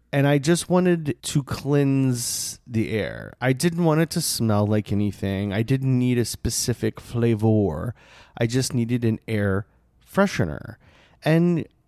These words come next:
Febreze has always been very reliable in that regard, but when we went in the, the Febreze aisle at Target, I was just shook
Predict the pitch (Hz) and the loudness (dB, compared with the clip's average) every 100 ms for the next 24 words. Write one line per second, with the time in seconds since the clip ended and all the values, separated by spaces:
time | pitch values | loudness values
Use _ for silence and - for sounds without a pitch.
0 | _ _ - - 185 185 240 269 - 151 | _ _ -16 -4 -2 2 2 0 0 2
1 | 139 160 170 - 135 117 123 135 131 113 | 4 4 2 0 0 2 4 4 4 2
2 | 98 95 120 139 104 95 101 101 95 104 | 2 0 2 2 2 0 0 -2 -4 -6
3 | 98 92 92 92 95 101 107 117 117 113 | -4 -2 -2 -2 -2 -2 0 0 2 2
4 | 117 131 139 135 123 110 107 104 87 110 | 2 2 2 2 2 0 -2 -4 -4 -4
5 | 104 113 104 113 147 123 95 104 104 98 | -2 -2 0 2 2 2 2 2 2 0
6 | - 120 139 131 104 - 107 107 110 101 | -2 0 0 2 -2 -2 -2 0 0 -2
7 | 107 104 - - - - - - - 254 | -6 -6 -8 -12 -10 -8 -8 -6 0 0
8 | 294 - | 0 -8